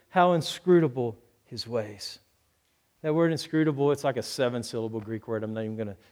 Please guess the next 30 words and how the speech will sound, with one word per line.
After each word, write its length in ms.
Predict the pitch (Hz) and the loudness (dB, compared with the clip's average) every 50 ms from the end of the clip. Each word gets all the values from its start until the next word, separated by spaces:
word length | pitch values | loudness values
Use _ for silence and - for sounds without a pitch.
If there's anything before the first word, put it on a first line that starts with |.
| _ | _
try 140 | - - 120 | -2 0 0
to 60 | 110 | 0
say 280 | 101 - - 120 110 104 | -2 -4 -4 -4 -4 -4
it 100 | 110 - | -6 -8
here. 260 | 101 101 95 92 90 _ _ _ _ _ _ _ _ _ _ _ _ _ _ _ _ _ _ - | -12 -14 -14 -14 -16 _ _ _ _ _ _ _ _ _ _ _ _ _ _ _ _ _ _ -12
It 60 | 131 | -8
just 200 | 131 156 139 - | -6 -6 -6 -4
means 180 | 180 175 165 143 | -4 -4 -2 -2
a 60 | 127 | -4
track 380 | - - 156 151 147 143 139 - | -4 -2 2 2 2 2 2 -2
that 160 | 135 127 - | -6 -6 -6
cannot 440 | - 139 131 131 131 135 147 135 117 | -6 -6 -4 -4 -4 -4 -6 -6 -8
be 300 | 123 123 120 120 151 120 | -6 -6 -6 -6 -8 -10
explored. 560 | 104 - - - 107 104 98 95 95 95 - _ _ _ _ _ _ _ _ _ _ _ _ _ _ _ _ _ _ _ _ _ _ _ _ _ _ _ _ _ _ _ _ _ _ _ _ _ _ _ _ _ _ _ _ _ _ _ _ _ _ _ _ _ _ _ _ _ _ _ _ _ _ _ _ _ _ _ _ _ _ _ _ _ - | -12 -16 -18 -16 -14 -12 -12 -12 -14 -18 -20 _ _ _ _ _ _ _ _ _ _ _ _ _ _ _ _ _ _ _ _ _ _ _ _ _ _ _ _ _ _ _ _ _ _ _ _ _ _ _ _ _ _ _ _ _ _ _ _ _ _ _ _ _ _ _ _ _ _ _ _ _ _ _ _ _ _ _ _ _ _ _ _ _ -6
I 140 | 104 110 107 | -4 -4 -4
can't 240 | - 127 117 107 | -6 -10 -16 -14
get 120 | 90 98 92 | -14 -16 -18
it. 240 | - - - _ _ _ _ _ _ _ _ _ _ _ _ _ _ _ _ _ _ _ _ | -18 -20 -20 _ _ _ _ _ _ _ _ _ _ _ _ _ _ _ _ _ _ _ _
All 160 | 117 117 127 | 2 4 4
I 80 | 123 120 | 4 4
can 60 | 117 | 2
do 120 | 107 117 110 | -2 -6 -8
is 100 | 98 - | -10 -10
step 240 | - - 110 101 107 | -8 -8 -8 -6 -6
back 200 | 107 101 95 - | -8 -8 -8 -10
and 80 | 107 | -14
say, 200 | - - 101 95 | -14 -12 -12 -12
"Wow, 300 | 98 101 104 104 101 101 | -12 -10 -10 -8 -8 -8
God, 280 | 101 110 98 95 - - | -10 -12 -14 -14 -14 -14
you 200 | 110 101 95 | -14 -14 -14